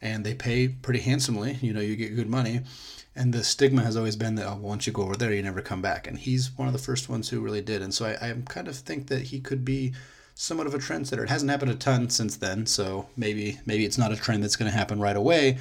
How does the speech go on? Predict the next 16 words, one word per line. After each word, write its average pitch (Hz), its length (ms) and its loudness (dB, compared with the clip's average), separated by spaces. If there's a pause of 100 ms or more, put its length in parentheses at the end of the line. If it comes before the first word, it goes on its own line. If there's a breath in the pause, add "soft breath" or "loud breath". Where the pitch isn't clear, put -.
(400 loud breath)
but 117 340 4 (120)
it 123 160 4
was 117 500 6
a, 113 320 -4
an 127 120 4
interesting 131 440 4
career 123 220 6
path 110 320 2
that 101 120 0
really 101 220 2
paid 101 260 -2
dividends 95 420 -2
for - 160 -4
him. - 280 -10 (1600 loud breath)
Next 180 300 8
up, 208 180 8